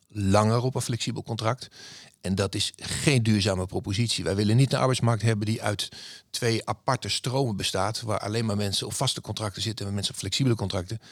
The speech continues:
Wij als uitzendbranche zijn gemaakt, ik ben ooit begonnen bij Start, om mensen door te laten stromen naar een baan bij de opdrachtgever. Het liefst naar een vaste baan. Er werd er taart uitgedeeld,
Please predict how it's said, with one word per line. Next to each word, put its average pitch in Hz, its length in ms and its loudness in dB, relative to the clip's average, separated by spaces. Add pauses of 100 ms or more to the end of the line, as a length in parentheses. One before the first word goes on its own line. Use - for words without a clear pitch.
(240)
Wij 113 340 6
als 123 140 6
uitzendbranche 101 600 0
zijn 95 160 0
gemaakt, - 840 2
ik 98 100 -10
ben 95 140 -4
ooit 92 120 -4
begonnen 104 320 -4
bij 87 100 0
Start, - 300 0 (680)
om 104 140 -2
mensen 98 320 0
door 185 200 10
te 117 100 0
laten 107 220 -2
stromen 107 360 -2
naar 101 120 -2
een 98 80 -2
baan 107 180 2
bij 101 100 -2
de 101 60 0
opdrachtgever. - 520 -6
Het - 140 -2
liefst 127 280 4
naar 123 100 0
een 104 60 -4
vaste 110 280 -2
baan. - 200 -6 (240)
Er 98 100 -4
werd 98 120 -4
er 110 140 -6
taart 143 260 4
uitgedeeld, 92 600 -2